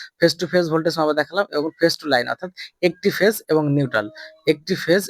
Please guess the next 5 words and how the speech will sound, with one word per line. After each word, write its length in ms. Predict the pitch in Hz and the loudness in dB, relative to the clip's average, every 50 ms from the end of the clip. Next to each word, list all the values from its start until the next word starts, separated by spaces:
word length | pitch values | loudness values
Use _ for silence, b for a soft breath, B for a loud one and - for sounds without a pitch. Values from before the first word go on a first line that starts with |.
| - | -2
এবং 140 | - 160 160 160 | 0 2 2 2
একটি 260 | 156 147 - - 156 | 0 -4 -6 -4 -2
নিউট্রাল 440 | 143 143 143 139 143 151 165 180 170 | 0 0 0 0 2 0 0 0 0
দেখুন 280 | 147 131 - - 180 208 277 - - - _ _ _ _ _ _ _ _ _ _ _ _ _ _ _ _ _ _ _ _ _ _ _ _ _ _ _ _ _ _ _ _ _ _ _ _ _ _ _ _ _ _ _ _ _ _ _ _ _ _ _ b b b b b b b _ _ _ _ _ _ _ _ _ - - | -4 -6 -6 -8 -10 -10 -10 -14 -18 -20 _ _ _ _ _ _ _ _ _ _ _ _ _ _ _ _ _ _ _ _ _ _ _ _ _ _ _ _ _ _ _ _ _ _ _ _ _ _ _ _ _ _ _ _ _ _ _ _ _ _ _ b b b b b b b _ _ _ _ _ _ _ _ _ -18 -6
দুইশো 380 | 143 139 143 143 131 - 196 | 0 2 2 2 2 0 -2